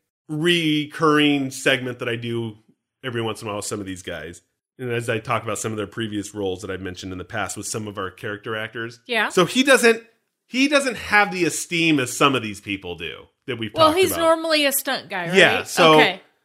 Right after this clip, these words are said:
Speaker 1: but I thought I would just bring them to you because it's something that I do, even
Speaker 2: Fine.
Speaker 1: though it wasn't, like, top notch. This is, like, the C effort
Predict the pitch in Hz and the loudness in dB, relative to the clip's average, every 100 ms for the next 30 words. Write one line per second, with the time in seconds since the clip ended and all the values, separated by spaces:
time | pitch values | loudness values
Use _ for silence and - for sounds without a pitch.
0 | _ _ - 160 190 190 190 202 196 185 | _ _ -2 4 6 6 4 2 2 0
1 | 175 160 147 117 139 139 143 135 117 135 | 0 -2 -6 -2 4 4 4 -2 -6 -8
2 | 113 110 110 107 107 110 - 120 123 120 | -6 -4 -6 -6 -8 -12 -16 -12 -8 -8
3 | 113 - 113 101 110 101 95 92 78 82 | -8 -8 -8 -8 -12 -10 -8 -8 -10 -10
4 | 82 85 82 80 80 _ _ _ - 151 | -8 -8 -10 -16 _ _ _ _ -2 0
5 | 143 127 123 117 104 113 117 113 120 107 | 4 4 4 4 -2 -2 0 0 -2 -8
6 | 104 - - 113 - 95 87 69 - - | -10 -10 -10 -10 -10 -10 -10 -10 -14 -8
7 | 165 - 147 135 120 110 - _ _ _ | -8 -6 -6 -2 0 -2 -6 _ _ _
8 | 139 139 - - - 170 156 147 104 95 | 0 0 0 -6 -4 -2 2 2 0 -4
9 | - 87 71 | -10 -12 -12